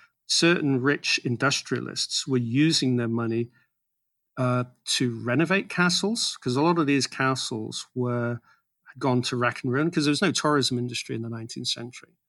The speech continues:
So a lot of these castles were just falling into ruin. I thought, "Ah, that's my in. That's a thematic in." So rather than building the castle, what you're doing is you're restoring it. And that makes thematic sense because that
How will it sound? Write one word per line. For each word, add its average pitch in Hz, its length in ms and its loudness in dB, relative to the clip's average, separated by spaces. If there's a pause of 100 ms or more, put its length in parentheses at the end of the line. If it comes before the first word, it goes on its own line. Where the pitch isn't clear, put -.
(460)
So 156 180 2
a 156 40 4
lot 185 80 4
of 170 60 -4
these 139 160 2
castles - 420 -4 (100)
were 117 60 -10
just 127 320 -6 (380)
falling 123 500 0
into 117 520 -4
ruin. 120 360 -2
I 123 100 -4
thought, 131 240 -4 (420)
"Ah, 165 340 6
that's 135 280 2
my 143 140 2
in. 135 160 2
That's 127 240 -2
a 180 60 0
thematic 143 640 -2
in." 123 200 0
So 127 180 -2
rather 156 360 2
than 135 220 2
building 147 340 2
the 117 60 -4
castle, 113 400 -6
what 135 160 -6
you're 131 80 -2
doing 117 340 2
is 107 180 -6 (480)
you're 127 140 2
restoring 160 520 2
it. - 120 -10 (800)
And 127 300 2
that 127 200 0
makes 131 240 -2
thematic 117 380 -2
sense 165 240 2
because 123 400 -2 (340)
that 117 320 -2